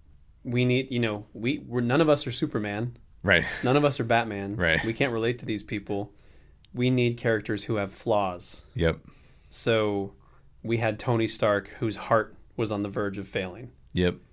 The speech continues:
Speaker 1: You know? And you had, um, Peter Parker, who is a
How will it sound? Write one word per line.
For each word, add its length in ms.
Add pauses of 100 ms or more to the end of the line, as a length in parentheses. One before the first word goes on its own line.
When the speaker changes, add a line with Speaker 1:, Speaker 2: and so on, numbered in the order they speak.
(300)
Speaker 1:
You 120
know? 280 (400)
And 400
you 100
had, 400 (160)
um, 480 (200)
Peter 200
Parker, 560 (680)
who 480
is 220
a 80